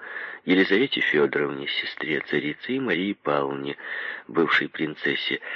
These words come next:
Мекленбург-Шверинской, Сазонову, Голицыну, Самарину.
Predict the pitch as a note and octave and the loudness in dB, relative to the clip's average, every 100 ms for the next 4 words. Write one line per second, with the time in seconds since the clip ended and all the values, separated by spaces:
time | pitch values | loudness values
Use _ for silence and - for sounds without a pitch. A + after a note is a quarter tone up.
0 | - - D#2 D#2 - D2+ D2+ C2+ C2 - | -10 -4 0 0 0 -2 -2 -2 -2 2
1 | - B1+ D2+ C#2+ C#2 C2+ - - C#2 - | 2 4 2 0 -4 -6 -8 -6 -6 -6
2 | - _ _ - - - - - C#3 G2+ | -14 _ _ -20 -18 -16 -4 0 2 2
3 | F#2+ F#2 F2+ D#2 D#2+ D2 D3 - C2+ D2 | 2 0 -4 2 2 2 -2 -4 -6 -8
4 | - - B2 C2+ C2+ C2+ B1 A#1+ | -10 -6 -6 -4 -2 -2 -2 -6